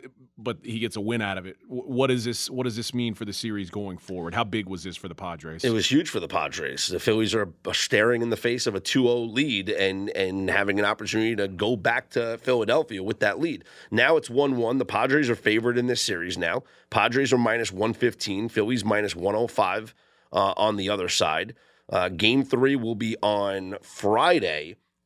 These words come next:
Speaker 2: and it's gonna be Joe Musgrove against Ranger Suarez. San Diego's a favorite in that game. Musgrove's the better pitcher than Ranger
Speaker 1: Ooh.
Speaker 2: Suarez. San, it's a small favorite.
Speaker 1: Yeah.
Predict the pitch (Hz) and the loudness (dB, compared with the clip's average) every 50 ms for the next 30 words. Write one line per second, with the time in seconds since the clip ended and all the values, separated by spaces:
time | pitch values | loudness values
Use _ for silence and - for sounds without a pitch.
0 | _ - 110 107 104 101 101 101 101 107 110 - 110 90 - - 120 117 107 110 | _ 2 4 4 4 4 2 2 0 -2 -4 -4 -6 -2 0 2 2 2 2 0
1 | 104 92 117 117 117 127 120 113 113 - - - 110 110 110 117 110 110 - 101 | 0 2 4 4 4 4 4 2 0 0 -2 0 0 0 0 0 -2 -2 -2 0
2 | 92 107 104 104 - - - - 90 92 95 98 101 95 120 127 - - - 104 | 0 0 0 0 -4 -8 -10 -8 0 0 2 2 2 2 2 2 2 2 2 2
3 | 92 85 76 76 87 113 - - - - _ _ _ _ _ _ _ _ _ _ | 0 0 0 -2 -4 -4 -6 -8 -10 -14 _ _ _ _ _ _ _ _ _ _
4 | _ - - - - 98 92 101 107 110 117 123 131 143 131 120 131 - 135 143 | _ -6 -2 0 2 2 2 4 4 4 4 4 4 4 2 2 0 2 4 4
5 | 175 160 143 110 82 67 64 - - 73 69 71 - _ _ _ _ _ _ _ | 4 2 0 -4 -6 -8 -14 -14 -14 -14 -14 -14 -16 _ _ _ _ _ _ _
6 | _ 82 82 82 - - - 117 113 107 - 127 104 123 135 143 139 - 139 156 | _ -6 -4 -4 -4 0 2 2 2 2 2 4 4 4 4 4 2 4 2 2
7 | - 196 175 123 87 78 76 73 85 92 92 92 87 82 78 67 60 58 - - | 4 2 0 0 -2 -4 -8 -8 -6 -6 -6 -6 -6 -6 -6 -6 -6 -8 -8 -10
8 | - - - _ _ _ _ _ _ _ _ _ - - 90 90 92 98 98 98 | -10 -10 -10 _ _ _ _ _ _ _ _ _ -4 0 0 0 0 2 0 0
9 | 95 - 110 - - 208 226 202 - - 85 73 - - - _ 113 110 107 95 | 2 2 2 6 6 6 6 6 2 -2 -10 -12 -14 -18 -12 _ 0 0 0 0
10 | 87 82 | -2 -6